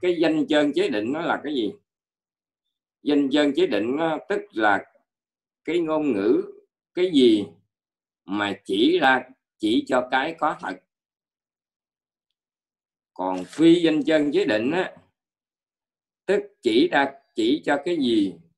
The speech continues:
mà nó không có cái bản thể thật. Tôi lặp lại, danh chế định á, là, là cái sự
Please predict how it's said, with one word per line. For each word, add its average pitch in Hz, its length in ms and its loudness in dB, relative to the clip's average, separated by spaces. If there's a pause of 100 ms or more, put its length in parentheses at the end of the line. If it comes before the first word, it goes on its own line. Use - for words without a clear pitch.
(140)
mà 101 360 -6
nó 123 160 -6
không 127 320 -6
có 143 200 -6
cái 165 140 -4
bản 123 320 -8
thể 95 240 -6
thật. 95 180 -4 (1200)
Tôi 123 80 0
lặp 104 180 -4
lại, 95 340 -4 (640)
danh 143 440 -2
chế 180 200 0
định 117 320 2
á, 175 220 -2 (920)
là, 98 340 -2 (840)
là 101 340 0
cái 175 180 -4
sự 101 500 -2